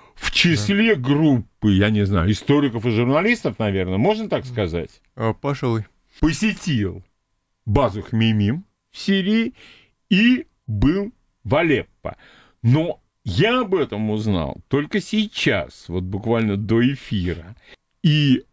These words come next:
Speaker 1: так как Евгений человек серьезный, ему надо готовиться, потому что просто делиться путевыми впечатлениями, я думаю, мало интересно и для нас, слушателей, и для него.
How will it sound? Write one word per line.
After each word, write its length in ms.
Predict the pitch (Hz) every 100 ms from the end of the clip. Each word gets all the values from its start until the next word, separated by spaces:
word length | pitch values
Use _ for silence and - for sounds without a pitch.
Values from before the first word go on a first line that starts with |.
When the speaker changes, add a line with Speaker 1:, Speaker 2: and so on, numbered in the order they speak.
| _ _ _ _
Speaker 1:
так 260 | 127 117 -
как 300 | 107 95 -
Евгений 520 | 123 117 110 117 95
человек 300 | 87 101 98
серьезный, 800 | - 117 110 185 233 202 131 101 -
ему 320 | 82 110 151
надо 240 | 185 151
готовиться, 680 | 120 127 - 104 73 - -
потому 400 | - 73 123 151
что 160 | - 127
просто 560 | - 185 247 233 139
делиться 500 | 107 123 139 113 -
путевыми 640 | 104 101 - 123 123 107 92
впечатлениями, 880 | - 107 - 220 196 180 156 147
я 260 | 139 127 127
думаю, 960 | 123 143 143 131 123 120 120 120 117 - - - -
мало 440 | 123 151 147 117 110
интересно 920 | 107 - 131 127 107 - 117 104 101 -
и 200 | 208 170
для 200 | 127 117
нас, 260 | 107 98 -
слушателей, 800 | - 107 - 101 - 98 104 107
и 20 |
для 200 | 98 107
него. 540 | 110 113 143 233 254